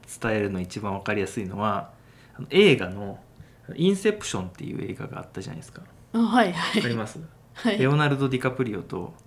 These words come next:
Speaker 1: あと渡辺謙が出てるやつ。
Speaker 2: <laughs>
Speaker 1: わかります？
Speaker 2: はいはい。なんか、
Speaker 1: はい。
Speaker 2: わかりますよ。
Speaker 1: はい。それの、こう、こう、回すやつがあるんですよね。
Speaker 2: <laughs>
Speaker 1: あの、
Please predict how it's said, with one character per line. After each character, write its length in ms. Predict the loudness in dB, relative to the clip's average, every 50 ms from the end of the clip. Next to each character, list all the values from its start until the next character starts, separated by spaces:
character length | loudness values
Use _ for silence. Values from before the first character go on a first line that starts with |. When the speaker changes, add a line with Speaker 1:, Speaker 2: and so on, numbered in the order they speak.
| -20 -20 -20 -20 -20 -20 -18 -16
Speaker 1:
あ 40 | -10
と 120 | -4 -2
渡 200 | 0 2 2 2
辺 260 | 2 2 2 2 0
謙 260 | 0 0 -4 -4 -6
が 80 | -8 -10
出 100 | -12 -14
て 160 | -14 -14 -16
る 140 | -14 -16 -18 -18 -20 -20 -20 -20 -18 -16 -14 -12 0 0 2
や 80 | 6 6 6 6
つ。 140 | 6 2 0
Speaker 2:
<laughs> 640 | 2 2 2 2 4 2 2 2 2 -2 -2 0 0
Speaker 1:
わ 40 | 2
か 40 | 2
り 80 | 2
ま 100 | 2 -2
す？ 120 | -4 -6 -2
Speaker 2:
は 360 | -2 -2 -2 -2 0 2 4
い 60 | 4
は 240 | 4 2 0 0 0 0 0
い。 80 | 0
な 80 | -2 -2
ん 40 | -2
か、 160 | -2 -2 -4
Speaker 1:
は 340 | -4 -4 -8 -4 -2 -2 -2
い。 40 | -2
Speaker 2:
わ 40 | -4
か 120 | -6 -4 -2
り 140 | -2 -2
ま 100 | -2 -2
す 140 | -6 -8 -6
よ。 80 | -4 -4
Speaker 1:
は 60 | -4
い。 140 | -4 -6 -12 -16 -20 -20 -20 -20 -18 -18 -18 -18 -20 -8 -4
そ 100 | 0 2
れ 80 | 4
の、 380 | 4 6 6 4 4 2 0 -4
こ 220 | -8 -10 -10 -10 -14 -18 -20 -20 -20 -20 -20 -14
う、 20 | -6
こ 280 | -4 -4 -4 -4 -6 -10 -18 -20 -20 -18 -10 -4
う、 40 | 0
回 180 | 0 0 0
す 140 | 0 0 0
や 80 | 0 0
つ 100 | -2 -4
が 80 | -6
あ 20 | -6
る 40 | -6
ん 40 | -10
で 40 |
す 60 | -12 -8
よ 80 | -8
ね。 120 | -8 -10 -10 -16 -20 -20 -20 -20 -20 -20
Speaker 2:
<laughs> 880 | -20 -20 -20 -16 -8 -8 -2 4 4 4 8 8 6 8 8 4 4 4
Speaker 1:
あ 40 | 2
の、 260 | 0 0 -2 -6